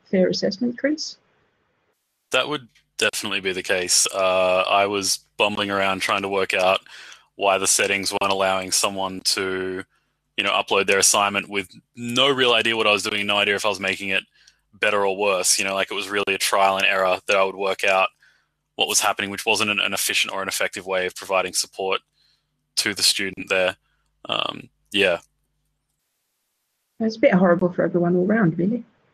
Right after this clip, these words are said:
Speaker 1: Um, so we've, we've touched on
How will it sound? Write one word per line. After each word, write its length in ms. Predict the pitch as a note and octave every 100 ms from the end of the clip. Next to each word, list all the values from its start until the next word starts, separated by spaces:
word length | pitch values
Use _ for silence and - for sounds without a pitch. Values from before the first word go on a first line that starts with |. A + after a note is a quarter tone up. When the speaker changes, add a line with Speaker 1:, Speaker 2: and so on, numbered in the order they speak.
| _ _ - - - _ _ _ _ _ _ _ _ _ _ _ _ _ _ _ _ _ _ G#3
Speaker 1:
Um, 520 | G#3 G3 F#3+ - - _ _ _ _ _ _ _ -
so 120 | C4+
we've, 280 | C#4+ C4+ -
we've 180 | D4 -
touched 400 | C#4+ - - -
on 280 | F#3+ F3